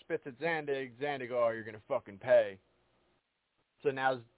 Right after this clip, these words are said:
X P W is going on that night. So I'm like, "Yo, is Zandig gonna work for fucking X P W?" Because that would be the craziest fucking thing ever. Not only is he come back working for R F after blatantly saying that he would never work for R F,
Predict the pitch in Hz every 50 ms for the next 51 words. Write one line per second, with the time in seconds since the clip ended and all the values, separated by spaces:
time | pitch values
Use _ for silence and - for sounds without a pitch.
0 | _ _ _ _ _ _ _ _ _ _ - - 160 - - - 127 143 175 185
1 | 165 131 117 104 127 123 120 120 113 110 107 104 95 107 135 120 87 - - _
2 | _ _ _ _ _ _ _ _ _ _ - 143 135 139 147 165 156 135 110 98
3 | 92 85 _ _ _ _ _ _ _ _ _ _ _ _ 123 117 107 92 78 73
4 | 71 - _ _ _ _ _ _ _ _ - 135 123 110 113 135 160 175 180 175
5 | 170 160 147 131 139 127 120 120 123 123 120 _ - 113 98 - 110 104 - 104
6 | 92 90 92 _ _ 92 87 87 87 87 92 90 92 92 90 _ _ _ _ _
7 | _ _ _ _ - 117 107 - 123 110 104 98 95 117 127 143 147 143 131 135
8 | 127 127 - 135 127 120 117 113 110 110 107 - _ 123 110 - - 107 98 101
9 | 101 101 101 104 107 98 92 95 101 117 135 143 143 135 131 127 123 120 110 120
10 | 117 - 127 120 110 110 107 107 110 107 - _ - - _ _ _ - 127 127
11 | 123 - 135 120 - - 123 117 117 120 117 117 117 120 120 113 - - - 120
12 | 123 123 - 131 113 101 120 120 120 131 123 120 117 110 107 - 131 123 120 117
13 | 110 110 107 113 113 110 104 107 113 110 101 107 104 107 110 107 - _ 110 101
14 | 98 98 90 92 110 143 135 110 120